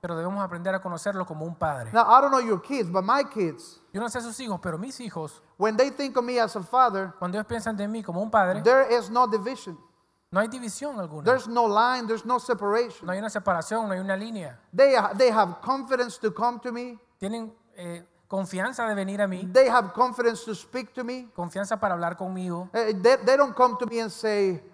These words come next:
Speaker 2: "Excuse me, Father.
Speaker 1: Ellos no vienen a mí y dicen, eh, eh,
Speaker 2: Can I have another
Speaker 1: "Perdóneme,
Speaker 2: tortilla,
Speaker 1: padre,
Speaker 2: Father?"
Speaker 1: ¿puedo hablar contigo?"
Speaker 2: They don't.
Speaker 1: No.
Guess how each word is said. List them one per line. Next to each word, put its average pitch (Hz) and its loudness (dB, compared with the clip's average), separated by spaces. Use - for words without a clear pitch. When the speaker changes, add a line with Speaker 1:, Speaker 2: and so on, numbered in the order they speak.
Speaker 2:
"Excuse - -10
me, 196 -8
Father. 170 -4
Speaker 1:
Ellos 214 -6
no 240 -4
vienen 220 -4
a 202 -2
mí 202 -6
y 208 -8
dicen, 196 -10
eh, 156 -12
eh, 160 -20
Speaker 2:
Can 220 -2
I 214 2
have 214 4
another 208 0
Speaker 1:
"Perdóneme, 202 4
Speaker 2:
tortilla, 220 4
Speaker 1:
padre, 175 2
Speaker 2:
Father?" 185 -2
Speaker 1:
¿puedo 208 -2
hablar 202 2
contigo?" 202 -6
Speaker 2:
They 220 2
don't. 233 0
Speaker 1:
No. 226 -4